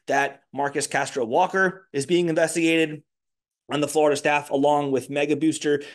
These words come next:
Hugh Hathcock. That has not been confirmed yet, but those are the rumors that are out there. And there is no rumor that is being spread by the people out there who love nothing more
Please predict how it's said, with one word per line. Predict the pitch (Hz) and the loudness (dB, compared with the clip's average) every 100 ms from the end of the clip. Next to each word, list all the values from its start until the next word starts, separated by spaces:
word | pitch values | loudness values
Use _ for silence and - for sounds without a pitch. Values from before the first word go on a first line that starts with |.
| _ | _
Hugh | - 139 | -2 0
Hathcock. | 143 151 - 151 147 | 0 -2 0 0 2
That | 135 - | -2 -4
has | 143 139 | -4 -2
not | 143 143 - | -2 -2 0
been | 139 131 131 | 0 0 -6
confirmed | 120 120 254 226 | -6 2 4 4
yet, | 208 190 - - - | 2 2 -2 -20 -4
but | 170 143 | -4 0
those | 170 214 226 - 170 | 4 4 2 0 2
are | 185 | 4
the | 180 170 | 4 4
rumors | 147 196 202 208 175 - - - | 4 4 6 4 2 -6 -8 0
that | 151 | 2
are | 131 - | 2 -2
out | 165 175 180 | 0 0 2
there. | 175 170 - - | 2 2 -2 -6
And | 165 156 | -2 2
there | 196 262 | 2 4
is | 247 269 160 | 2 2 2
no | 160 240 254 | 2 4 4
rumor | 185 254 143 110 - | 4 2 2 -2 -4
that | 147 165 | 0 2
is | 147 | 2
being | 180 220 | 2 2
spread | 180 - 185 202 | 2 2 2 4
by | 165 147 | 2 2
the | 143 | 0
people | - 190 190 160 | -4 -4 -4 -2
out | 147 165 | -2 0
there | 196 196 196 - | 0 -2 -4 -8
who | 131 123 | -6 -6
love | 117 151 180 165 | -2 0 0 2
nothing | 196 196 233 196 | 0 2 2 4
more | 196 123 - | 4 2 -4